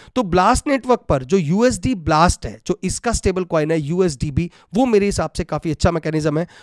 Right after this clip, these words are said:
तो मैं finally अपने इस पर्टिकुलर अमाउंट को यूएसडीबी जो स्टेबल कॉइन है,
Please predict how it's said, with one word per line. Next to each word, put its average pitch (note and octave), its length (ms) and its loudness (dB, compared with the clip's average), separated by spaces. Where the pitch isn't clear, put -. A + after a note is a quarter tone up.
तो G3 60 0
मैं A3+ 120 2
finally G3+ 440 2
अपने F#3+ 340 -4
इस A3 140 -2
पर्टिकुलर F3+ 420 -2
अमाउंट D#3+ 300 0
को F#3+ 220 2
यूएसडीबी G#3 520 2
जो F#3+ 120 -4
स्टेबल E3+ 340 -4
कॉइन D#3 320 0
है, E3+ 160 0